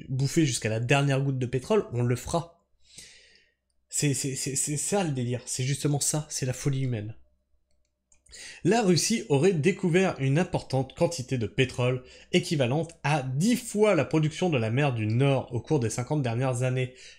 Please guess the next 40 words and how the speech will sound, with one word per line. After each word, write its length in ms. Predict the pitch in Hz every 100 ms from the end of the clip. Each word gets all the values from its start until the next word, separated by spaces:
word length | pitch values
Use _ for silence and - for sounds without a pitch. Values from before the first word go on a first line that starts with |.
| -
Les 100 | 107
craintes 360 | - 143 131 -
autour 220 | 107 110
d'un 160 | 110 107
éventuel 420 | 110 110 - 110
forage 560 | - 110 117 139 123 - _ _
grimpent. 460 | - 127 117 107 - - - - -
Ah 80 |
oui, 180 | 110 147
oui, 160 | 160 165
c'est, 280 | - 104 - - -
c'est 160 | - 113
bien 100 | 120
sûr, 260 | - 165 -
ils 80 | 120
sont 260 | - -
inquiets 420 | 151 135 - 170
que, 220 | 160 120 113
que, 180 | -
que, 460 | 120 - 117 98 98
qu'il 180 | - -
y 20 |
ait 60 | 120
un 20 |
forage, 480 | - 120 131 131 107
bien 160 | 110
sûr. 260 | 107 160 151 - -
Je 120 | - 139
rappelle, 280 | 160 196
hein, 140 | 175 156
ils 120 | 147
ont 40 |
autorisé 400 | 135 147 147 143
huit 320 | 156 151 185 185
forages 420 | - 180 175 156
de 80 | 160
plus 480 | - 180 196 - - - -
en 100 | 156
France, 600 | 151 208 208 - - _ -
hein, 260 | 139 156